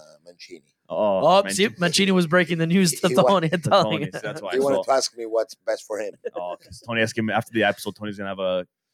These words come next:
Speaker 3: talk with, uh, Mancini and let him know what his best, uh, option is to go with,
Speaker 1: <laughs>
Speaker 3: go forward with. But
Speaker 1: Oh,
Speaker 3: out of,
Speaker 1: so you were saying?
Speaker 2: Yeah,
Speaker 1: Oh,
Speaker 2: sorry.
Speaker 3: out of the two, like, the, the whole, you know, them kind of trying to put, like, Buffon, all these, all these veteran guys
Speaker 1: Yeah,
Speaker 3: in,
Speaker 1: yeah, yeah, yeah.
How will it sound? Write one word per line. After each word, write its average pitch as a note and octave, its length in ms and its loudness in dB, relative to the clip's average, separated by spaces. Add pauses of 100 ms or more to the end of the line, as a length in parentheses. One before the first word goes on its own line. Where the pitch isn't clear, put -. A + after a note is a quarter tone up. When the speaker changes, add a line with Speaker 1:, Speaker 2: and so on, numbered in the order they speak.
(120)
Speaker 3:
talk G2+ 240 -2
with, F#2+ 220 -4
uh, F#2 100 0
Mancini F#2 420 -4
and F#2 100 -2
let F#2+ 120 0
him G2 80 0
know F#2 140 2
what F#2 180 -2
his F#2+ 160 -6
best, G#2+ 400 -2
uh, F#2+ 260 0
option G#2+ 320 -4
is G2 160 -4
to - 160 0
go G3+ 160 4
with, - 160 -2
Speaker 1:
<laughs> - 320 -12
Speaker 3:
go C3 140 4
forward B2 400 0
with. G2+ 240 -4 (600)
But B2 140 4
Speaker 1:
Oh, B2+ 300 0 (100)
Speaker 3:
out D#3 140 4
of, F3 120 -6
Speaker 1:
so C#3+ 200 -4
you C#3+ 100 -4
were D3+ 80 -4
saying? D3+ 280 -8
Speaker 2:
Yeah, F#3+ 160 6
Speaker 1:
Oh, - 40 4
Speaker 2:
sorry. C#3 340 2 (140)
Speaker 3:
out D#3 140 4
of E3 40 2
the E3 120 4
two, B2 520 -2 (220)
like, F#2+ 160 -6
the, F#2 260 0
the F#2+ 100 -10
whole, G2+ 360 0
you G2 60 -14
know, G2 160 -2
them A2 240 -2
kind G#2 160 -12
of - 20 -18
trying G#2+ 140 -12
to G2 60 -6
put, G2 180 -10
like, F#2 180 -12
Buffon, F#2+ 380 -6
all G2 80 0
these, A2 260 -4
all A2+ 100 -6
these A2 200 -6
veteran A2 320 -2
guys G#2 200 0
Speaker 1:
Yeah, A#2 120 2
Speaker 3:
in, C#3+ 100 2
Speaker 1:
yeah, - 100 2
yeah, F#2+ 140 -2
yeah. E2 180 -6